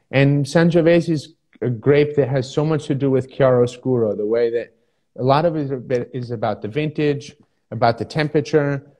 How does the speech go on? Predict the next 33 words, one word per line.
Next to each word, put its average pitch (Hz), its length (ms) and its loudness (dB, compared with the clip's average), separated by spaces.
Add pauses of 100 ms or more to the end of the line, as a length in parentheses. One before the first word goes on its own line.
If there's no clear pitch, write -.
(200)
but 131 260 2
it 151 180 -6
can, 160 360 -4
the 139 120 0
same 175 520 0 (100)
grape 151 360 2
can 143 140 -4
be 120 140 -4
dark, 156 680 -6 (440)
uh, 120 280 -2
ve-, 151 320 0
always 208 340 2
brick 165 300 -6
colored. 113 640 -8
I 123 60 -10
mean, 127 180 -6
always 165 340 2
tending 135 440 -6
towards 117 480 -2
warm 131 340 2
colors, 92 380 -6
never 139 360 -4
violet, 95 460 -8 (120)
very 135 260 2
rarely. 117 400 -2
Only 117 240 -4
one 123 260 -2
clone 113 400 -6
of 92 160 -12
Sangiovese 95 640 -2
is 82 200 -6
violet. 76 440 -2 (640)
Um, 90 600 -2